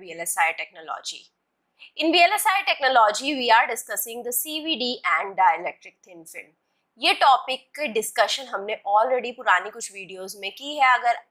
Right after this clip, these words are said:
अभी तक आपने पुरानी videos नहीं देखी हैं, तो जाइए पहले पुरानी videos देख आइए and then come to this video। यहाँ पर इस video में हम लोग start करने वाले हैं dielectric सीवीडी processes। हमने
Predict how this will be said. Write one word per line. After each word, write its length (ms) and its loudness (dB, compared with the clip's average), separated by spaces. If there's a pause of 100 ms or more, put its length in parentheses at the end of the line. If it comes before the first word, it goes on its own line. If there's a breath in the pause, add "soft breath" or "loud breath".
(140)
अभी 200 -6 (100)
तक 140 0 (180)
आपने 200 -6
पुरानी 420 0
videos 400 -10
नहीं 260 2
देखी 320 0
हैं, 180 0 (440)
तो 40 -16 (100)
जाइए 400 2 (140)
पहले 280 4
पुरानी 400 2
videos 500 -10
देख 240 2 (100)
आइए 260 2
and 160 -2
then 240 0
come 220 -4
to 100 -20
this 180 -14 (120)
video। 340 -20 (540)
यहाँ 360 6 (120)
पर 200 4 (100)
इस 200 -6
video 300 2
में 140 2 (120)
हम 240 2
लोग 180 -2
start 440 2
करने 260 0
वाले 260 2
हैं 220 0
dielectric 640 0
सीवीडी 420 -10
processes। 720 -4 (460)
हमने 180 2